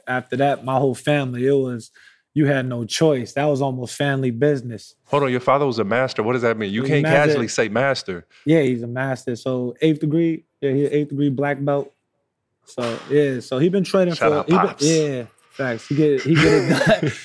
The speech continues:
Speaker 1: He get it done. But, uh, yeah, from then on out, from then on out, it was the whole family. The whole family had to get in it, um, being martial arts. It was like, you could do whatever you wanted, but this was like the,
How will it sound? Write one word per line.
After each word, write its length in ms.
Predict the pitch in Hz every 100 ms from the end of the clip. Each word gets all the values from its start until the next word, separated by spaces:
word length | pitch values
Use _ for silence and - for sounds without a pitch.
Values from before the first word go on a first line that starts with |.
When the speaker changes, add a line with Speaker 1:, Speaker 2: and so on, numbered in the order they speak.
| - -
Speaker 1:
He 140 | 170
get 120 | 170
it 140 | 160 139
done. 320 | 160 139 127
But, 280 | 139 135 -
uh, 420 | 147 143 127 117 110 _ _ _ _
yeah, 260 | 139 165 139
from 200 | 131 127
then 180 | 147
on 240 | 151 147 151
out, 280 | 160 - _ 120
from 140 | 131
then 160 | 131 139
on 160 | 135 147
out, 140 | 143
it 40 |
was 120 | 123 113
the 100 | 113
whole 280 | 151 156 139
family. 580 | - 160 147 123 110 107 _
The 60 | 110
whole 200 | 131 139
family 400 | - 147 147 143
had 140 | 135
to 180 | 135 131
get 280 | 110 131 143
in 140 | 139
it, 240 | 139 135 - _ - _ _ _ 127
um, 280 | 131 127
being 260 | 120 135 135
martial 400 | 131 131 135 127
arts. 260 | 131 131 151
It 40 |
was 160 | 151 147
like, 240 | 135 120
you 140 | 151 175
could 160 | 185
do 160 | 160 190
whatever 280 | 180 180 170
you 100 | 175
wanted, 260 | 180 160
but 120 | 139 127
this 200 | 165 160
was 240 | 151 131
like 300 | 139 135 -
the, 320 | 131 123 117